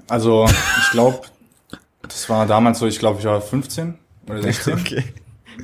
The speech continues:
Speaker 2: Ja.
Speaker 1: Und <laughs> dann, äh, hab ich gedacht, okay, was ist, was ist mega wichtig? Also, für, für das, was ich vorhabe, so Training, ähm, zunächst einmal Motivation, ähm, um zu beginnen. Und au-, dann später, als ich den Namen wieder angeguckt habe,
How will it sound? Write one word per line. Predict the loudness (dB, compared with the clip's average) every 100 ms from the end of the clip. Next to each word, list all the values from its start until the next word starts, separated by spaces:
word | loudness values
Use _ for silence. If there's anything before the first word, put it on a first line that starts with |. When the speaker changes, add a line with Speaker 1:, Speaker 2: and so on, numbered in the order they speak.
| -12
Speaker 2:
Ja. | -6 -6 -4
Speaker 1:
Und | -2 -2 0 0 0 0 -2
<laughs> | -4 -20 -14 -4
dann, | 2 4 4
äh, | 4
hab | 4 2 2 -2 -2
ich | -4 -4 -6
gedacht, | -2 0 0 -2
okay, | 0 2 2
was | 0
ist, | -4 -6 -8 -6
was | -4
ist | 0
mega | 0 2 0
wichtig? | -2 -6 -6 0
Also, | 2 2 -2 -6 -10
für, | -10 -10
für | -4 -2
das, | 0
was | 0
ich | -2
vorhabe, | 0 2 2 0
so | -4
Training, | -4 0 0 0 -6 -20 -20 -18 -4
ähm, | 0 0 -2 -8
zunächst | -4 2 2 2
einmal | 2
Motivation, | 0 -2 -2 -4 -2 -2 -2 -4 -12 -18 _ -6
ähm, | -4 -2 -4
um | -6 -8
zu | -10 -4
beginnen. | 0 0 0
Und | -4 -6 -6 -6
au-, | -6 -6 -8 -18 -4
dann | -2 -2
später, | -6 -4 -2 0 0
als | 0
ich | -2
den | -2 0
Namen | 2 2
wieder | 2 2
angeguckt | 0 -2 -4 -4
habe, | -2 0 -2